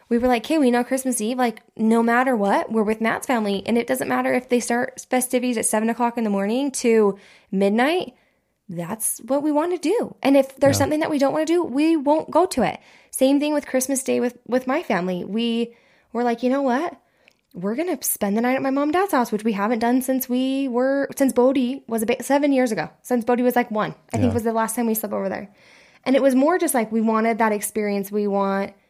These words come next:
Speaker 2: Yeah, but even easier than that, it was just, we just talked about
Speaker 1: We
Speaker 2: what
Speaker 1: really
Speaker 2: we were gonna
Speaker 1: did.
Speaker 2: do.
Speaker 1: It was really interesting, though, 'cause I
Speaker 2: Yeah.
Speaker 1: think in years past, we would have fought a lot.
Speaker 2: Mm-hmm.
Speaker 1: The other thing that's been really fun, I think, this year ha-, is to have set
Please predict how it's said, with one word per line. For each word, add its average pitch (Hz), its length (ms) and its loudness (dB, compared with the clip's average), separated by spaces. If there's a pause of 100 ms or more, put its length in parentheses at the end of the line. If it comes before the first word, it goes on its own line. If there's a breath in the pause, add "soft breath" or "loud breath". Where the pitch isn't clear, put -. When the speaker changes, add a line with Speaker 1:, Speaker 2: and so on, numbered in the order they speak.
(460)
Speaker 2:
Yeah, 123 180 4
but 117 120 4
even 135 220 6
easier 113 380 6
than 98 160 2
that, 95 220 2
it 104 80 2
was 101 160 0
just, 104 300 0
we 107 260 4
just 120 280 2
talked 110 260 0
about 107 380 4
Speaker 1:
We 269 160 2
Speaker 2:
what 110 60 6
Speaker 1:
really 110 120 4
Speaker 2:
we 120 60 6
were 123 140 6
gonna 127 160 8
Speaker 1:
did. - 100 8
Speaker 2:
do. 104 180 4 (180 loud breath)
Speaker 1:
It 294 80 -2
was 320 160 4
really 330 240 2
interesting, 262 440 -2
though, 214 140 2
'cause 233 120 -4
I 240 60 4
Speaker 2:
Yeah. 214 100 4
Speaker 1:
think - 180 2
in 269 120 0
years 220 180 0
past, 277 320 -8 (360 soft breath)
we 226 80 0
would 240 120 2
have 220 80 -6
fought 247 300 -2
a 294 60 -2
lot. 139 260 -6 (260 soft breath)
Speaker 2:
Mm-hmm. 104 120 -2
Speaker 1:
The 247 100 4
other 330 160 4
thing 359 120 2
that's 247 180 -4
been 233 120 -4
really 208 180 -2
fun, 190 360 -4
I 214 80 -4
think, 202 240 -6
this 214 200 -4
year 196 200 -4
ha-, - 160 -6
is 226 220 -2
to 240 120 0
have 214 320 -2
set 208 480 0